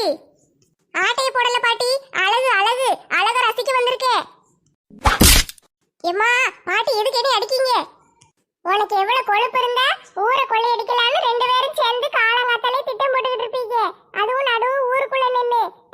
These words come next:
ஆ, இந்த பட்டமா சும்மா விடுவேனா? எம்மா, கிழவி, எதுக்கு என்னையே மறுபடி மறுபடி அடிக்க? ஓஹோ, திட்டம் போட்டது ரெண்டு பேரும் சேர்ந்துல்ல, உன்னைய மட்டும் அடிச்சிட்டேனோ? இரு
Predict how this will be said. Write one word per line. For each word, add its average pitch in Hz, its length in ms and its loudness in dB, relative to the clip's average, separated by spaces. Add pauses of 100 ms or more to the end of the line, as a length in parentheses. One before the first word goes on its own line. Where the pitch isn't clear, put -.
ஆ, 427 40 0 (420)
இந்த 440 180 -4
பட்டமா 494 400 -2
சும்மா 494 240 -2
விடுவேனா? 539 360 -2 (2250)
எம்மா, 480 180 4 (460)
கிழவி, 466 260 2 (300)
எதுக்கு 415 240 0
என்னையே 480 260 2
மறுபடி 480 300 2
மறுபடி 494 240 2
அடிக்க? 480 220 -2 (920)
ஓஹோ, 539 400 0 (500)
திட்டம் 539 300 0
போட்டது 539 300 0
ரெண்டு 494 200 0
பேரும் 605 260 0
சேர்ந்துல்ல, 539 440 0 (420)
உன்னைய 523 240 0
மட்டும் 571 220 0
அடிச்சிட்டேனோ? 605 480 0 (420)
இரு - 100 0